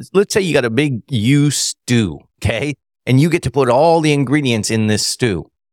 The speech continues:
What would you put in there? And now a question,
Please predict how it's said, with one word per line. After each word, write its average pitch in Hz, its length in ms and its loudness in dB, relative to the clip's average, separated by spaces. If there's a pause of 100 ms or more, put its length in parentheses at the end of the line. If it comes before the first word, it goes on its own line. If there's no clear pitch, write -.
(160)
What 247 120 0
would 254 140 -2
you 233 80 -2
put 233 200 0
in 208 260 2
there? 87 280 -4 (300)
And 131 160 2
now 202 400 0
a 104 40 -8
question, 82 600 -6